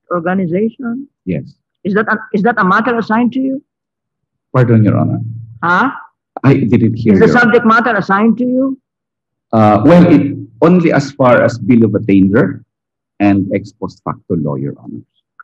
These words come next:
Speaker 2: I think
Speaker 1: Sino ang, uh, because you di-, you divided the, uh, the law into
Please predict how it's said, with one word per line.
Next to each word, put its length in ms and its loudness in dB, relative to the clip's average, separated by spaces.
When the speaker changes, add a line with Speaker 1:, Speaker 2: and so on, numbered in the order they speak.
Speaker 2:
I 80 -8
think 220 -2
Speaker 1:
Sino 460 2
ang, 340 0
uh, 500 -2
because 240 0
you 60 0
di-, 260 -2
you 100 -8
divided 760 2
the, 360 2
uh, 260 0
the 140 0
law 220 4
into 720 -2